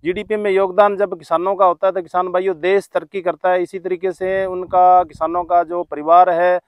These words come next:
वो अच्छा हो जाता है और किसान खुशहाल होता है। हमारा जो उद्देश्य होता है, किसान ज़्यादा से ज़्यादा खेती के अंदर आत्मनिर्भर बने और जो नई टेक्नोलॉजी है किसानों के पास तुरंत पहुँचे,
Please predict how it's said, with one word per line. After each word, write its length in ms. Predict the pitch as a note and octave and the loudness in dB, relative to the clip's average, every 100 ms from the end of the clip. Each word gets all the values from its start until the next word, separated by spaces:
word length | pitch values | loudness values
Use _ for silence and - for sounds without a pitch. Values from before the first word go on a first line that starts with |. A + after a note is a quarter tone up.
| _ _ _ | _ _ _
वो 120 | D3+ F#3+ | -2 -2
अच्छा 220 | - G3 | 2 2
हो 100 | F3+ | 2
जाता 300 | F3+ - F#3+ | 0 0 0
है 240 | F#3 F3+ | 2 0
और 420 | D#3+ E3 E3+ F3 | 0 -2 0 -2
किसान 440 | D#3+ - D#3 E3 F3 | -4 -6 -2 -2 -4
खुशहाल 500 | - D3 D#3 E3+ F3+ | -10 0 4 6 4
होता 240 | D#3+ F3+ | 0 -2
है। 240 | F3+ F#3 C#3+ | 0 -2 -2
हमारा 360 | C#3 E3+ G#3+ | 0 4 6
जो 180 | G#3 G3+ | 4 0
उद्देश्य 300 | F#3+ G3+ G#3+ | -2 -4 -2
होता 280 | F#3+ - G3 | -2 0 2
है, 140 | G3+ - _ _ - - | 2 -2 _ _ -20 -18
किसान 320 | - F3+ G3 | 0 2 2
ज़्यादा 280 | F#3 F#3 G3+ | 2 2 2
से 120 | F#3+ | 2
ज़्यादा 260 | F3+ F#3 F#3+ | 0 0 -2
खेती 340 | F3+ E3 G3 | -4 -6 -6
के 100 | F#3 | -6
अंदर 260 | F#3 F#3 F3+ | -4 -4 -2
आत्मनिर्भर 680 | D3+ - G3+ G3+ F#3+ G3 | -2 -2 -4 -4 -6 -6
बने 360 | F3 F#3+ G3 G3 | -4 -4 -4 -4
और 160 | F3+ | -4
जो 140 | D3+ E3 | -4 -6
नई 240 | D#3 G3 | -4 -4
टेक्नोलॉजी 480 | G3 F#3+ G3 G3 G3 | -4 -6 -6 -6 -4
है 80 | F#3 | -6
किसानों 360 | D#3+ E3+ F#3 | -6 -8 -6
के 100 | F#3 | -6
पास 260 | F3+ F3+ - | -2 -2 -2
तुरंत 240 | F#3 G#3 F#3 | -4 -6 -6
पहुँचे, 420 | F#3 F#3 G3 | -8 -6 -4